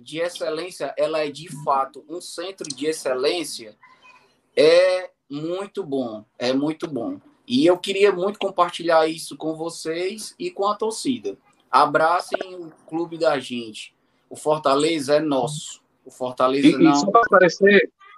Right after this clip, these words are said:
Speaker 2: Daniel, aproveitando o gancho aí, falar do doutor Rodrigo Monteiro, que é o nosso diretor de patrimônio. Ele é
Speaker 1: Sim.
Speaker 2: um dos fundadores do projeto Leão Cem também, junto com o doutor Rolim Machado.
Speaker 1: Sim.
Speaker 2: E assim, todos os recursos não vêm via Leão Cem, mas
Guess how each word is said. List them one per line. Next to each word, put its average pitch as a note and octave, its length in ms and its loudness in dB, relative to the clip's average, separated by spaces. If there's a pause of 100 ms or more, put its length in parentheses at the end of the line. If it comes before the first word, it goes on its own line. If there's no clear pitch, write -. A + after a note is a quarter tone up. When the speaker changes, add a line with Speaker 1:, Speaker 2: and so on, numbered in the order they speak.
(140)
Speaker 2:
Daniel, C3 480 6
aproveitando C#3+ 460 4
o C#3 60 4
gancho C#3 320 6
aí, D3 240 6
falar C3 220 6
do B2+ 80 6
doutor C3+ 280 2
Rodrigo C#3 320 2
Monteiro, C#3 540 4 (100)
que - 60 -2
é A#2+ 40 6
o - 20 6
nosso B2+ 160 4
diretor C#3 240 4
de D#3+ 60 -4
patrimônio. D3 580 2 (460)
Ele D3+ 180 6
é D#3 80 10
Speaker 1:
Sim. G#3 60 8
Speaker 2:
um C#4 60 6
dos C#4+ 160 4
fundadores F3 420 2
do - 60 -6
projeto C#3+ 440 4
Leão B2+ 180 0 (100)
Cem B2 120 4
também, D3 440 0
junto C#3+ 220 -4
com C#3 80 -8
o C3 40 0
doutor B2+ 200 2
Rolim A#2+ 200 4
Machado. C3+ 560 2 (380)
Speaker 1:
Sim. C3 260 -2
Speaker 2:
E D3 120 6
assim, D#3 200 2 (500)
todos A3 200 4
os G3+ 60 2
recursos G#3 680 2
não G3+ 240 6
vêm G3 460 4
via G3+ 200 0
Leão G#3 280 4
Cem, D#3+ 320 2 (420)
mas C#3+ 320 6